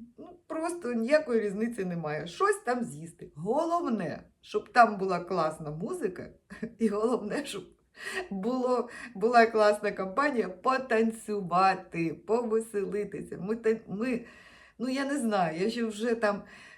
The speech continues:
я вже не кажу там п'ятдесят, шістдесят років мої. Десь ми ж, ну, до останнього ходили по закладам, все, і з Сашею. В мене, ну, мабуть, є відео, да, вже, конечно, є відео, де ми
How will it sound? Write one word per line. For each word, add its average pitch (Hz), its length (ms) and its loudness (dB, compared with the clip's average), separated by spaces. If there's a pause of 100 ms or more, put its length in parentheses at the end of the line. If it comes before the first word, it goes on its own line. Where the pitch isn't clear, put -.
(100)
я 190 300 0
вже 220 180 0
не 214 100 0
кажу 220 300 -2
там 190 260 -2
п'ятдесят, 180 840 -2
шістдесят 208 840 2
років 160 400 -6
мої. 143 380 -12
Десь 208 540 -4 (1120)
ми 254 240 -2
ж, 220 220 -8
ну, 240 120 -2
до 220 200 2
останнього 202 880 -2 (580)
ходили 220 600 0
по 180 180 -6
закладам, 180 880 2
все, 190 380 -2
і - 180 -6
з - 100 -18
Сашею. 170 640 -2 (540)
В - 40 -8
мене, 190 600 0
ну, 175 60 -4
мабуть, 180 560 -6
є 202 320 2
відео, 180 540 -4
да, 156 300 0
вже, 175 320 -6
конечно, 160 540 -8
є 156 220 -6
відео, 160 400 -6
де 160 240 -6
ми 151 260 -10